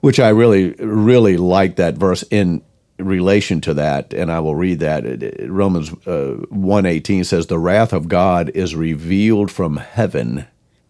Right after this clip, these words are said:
against all who suppress truth." And we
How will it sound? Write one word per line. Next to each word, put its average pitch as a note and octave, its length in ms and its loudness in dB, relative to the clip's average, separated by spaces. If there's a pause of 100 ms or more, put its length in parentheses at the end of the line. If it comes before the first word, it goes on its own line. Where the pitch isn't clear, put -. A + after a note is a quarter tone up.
(880)
against F2+ 760 -2
all A2 320 2
who F2+ 160 -2
suppress - 420 -4
truth." - 380 -4 (1200)
And D2 720 -2 (420)
we D#2+ 540 -2